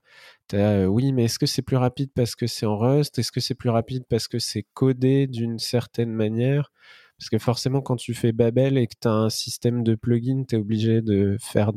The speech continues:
des, plein de choses au niveau de ton, ton A S T et de ta compilation. Euh, alors que quand t'as un outil qui est,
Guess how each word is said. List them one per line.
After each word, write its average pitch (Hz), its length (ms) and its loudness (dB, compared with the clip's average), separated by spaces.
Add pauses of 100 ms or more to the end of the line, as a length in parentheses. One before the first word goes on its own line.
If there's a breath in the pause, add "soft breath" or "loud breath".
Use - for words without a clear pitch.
(320)
des, 98 540 -2 (440 loud breath)
plein 113 140 -2
de 110 60 -2
choses 123 260 2
au 113 40 2
niveau 113 300 0
de - 80 -14
ton, 95 560 -8 (440)
ton 95 300 -6
A 95 100 2
S 95 200 0
T 120 180 4
et 117 60 2
de - 100 -6
ta 104 100 2
compilation. 104 720 -2 (580 loud breath)
Euh, 98 360 2
alors 104 340 0
que 98 800 2
quand 107 180 -2
t'as 110 140 -2
un 110 160 2
outil 117 320 -2
qui - 180 -2
est, 98 400 2